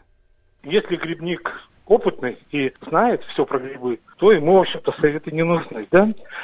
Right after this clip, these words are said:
А если мы говорим для людей, которые любят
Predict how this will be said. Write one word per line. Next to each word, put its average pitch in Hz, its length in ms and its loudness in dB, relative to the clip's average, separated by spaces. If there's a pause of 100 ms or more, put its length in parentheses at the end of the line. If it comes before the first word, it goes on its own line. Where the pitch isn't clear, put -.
(160)
А 143 100 4
если 190 280 6
мы 165 140 6
говорим 160 560 6 (300)
для 151 240 2
людей, 156 580 4 (120)
которые 151 480 4
любят 151 380 2